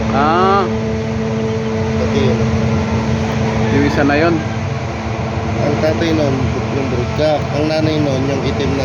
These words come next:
Speaker 2: galing sa inyo. Yung palahi nyo.
Speaker 1: Ah. Ilang buwan na yan, yung ganun, yung pula na yan?
Speaker 2: Tatlo.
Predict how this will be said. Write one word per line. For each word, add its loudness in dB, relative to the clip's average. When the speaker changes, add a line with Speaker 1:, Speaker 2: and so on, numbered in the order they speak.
Speaker 2:
galing 2
sa -2
inyo. 0
Yung 0
palahi 0
nyo. 0
Speaker 1:
Ah. 2
Ilang 4
buwan 4
na 4
yan, 4
yung 2
ganun, 2
yung 0
pula 2
na 2
yan? 2
Speaker 2:
Tatlo. 2